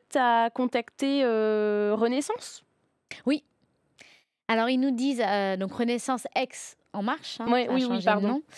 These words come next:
Speaker 2: Mais, euh, ils nous ont dit deux choses, c'est que les protagonistes, c'est-à-dire les gens qui ont fait les campagnes chez eux de deux mille dix-sept et deux mille vingt-deux, parce que
Speaker 1: Ouais.
Speaker 2: on va y revenir, la justice enquête aussi sur deux mille vingt-deux,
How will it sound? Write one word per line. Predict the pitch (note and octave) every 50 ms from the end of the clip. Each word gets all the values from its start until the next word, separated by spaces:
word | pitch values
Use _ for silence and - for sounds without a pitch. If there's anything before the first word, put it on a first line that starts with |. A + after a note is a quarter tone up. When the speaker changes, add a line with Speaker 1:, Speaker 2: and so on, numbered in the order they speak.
| - - - - -
Speaker 2:
Mais, | G#3 G#3 G#3 G3+ G3+ G3+ G3
euh, | F#3+ F#3+ F#3+ F#3 F#3+ -
ils | - A#3
nous | A#3 A#3+ B3 A3 A#3
ont | B3 A#3+
dit | A#3+ A3 A#3 B3+ C4
deux | G#3+ A3+ A3+
choses, | A3 - - - D4 D#4 E4 E4+
c'est | D4 - - C4 G#3+
que | - - B3 A#3 A3+ A3 G#3+ G#3+
les | G#3+ A3
protagonistes, | G#3+ - - C4+ - B3+ A#3+ A#3 B3+ B3 A3+ A#3 G#3+ -
c'est-à-dire | A3 G3 G3+ G3
les | G3+ A3+ A3
gens | A3 A#3 A3+
qui | A3 - G#3+
ont | F#3+
fait | - - G3
les | F#3+
campagnes | - - G3+ G3+ - G#3 G3 G3+
chez | - - G#3 G3+ F#3 F#3 G3
eux | F#3 - - - - - - - - - -
de | F#3 G3+ G#3+
deux | G3+ A#3
mille | A#3 A#3 G#3+
dix-sept | G3+ G#3+ - - A3+ -
et | - G3+
deux | F#3+ G3+
mille | G3 F#3+ F#3+ F#3
vingt-deux, | G3+ G#3 A3 A3+ C#4+
parce | C#4 - - -
que | - A3+
Speaker 1:
Ouais. | G#3 G#3+ G#3+ A3+ G3
Speaker 2:
on | G3
va | G3 F#3+
y |
revenir, | G3 F#3 G3+ G#3 G#3+
la | G3 F#3+
justice | F3 F3+ F#3 - - - F#3+ -
enquête | G3+ F3+ - G3 -
aussi | F#3+ - - F#3+
sur | - F#3+
deux | F3+ F3+
mille | F3+ F3+ F3
vingt-deux, | F3+ F3+ F#3 F#3 A#3+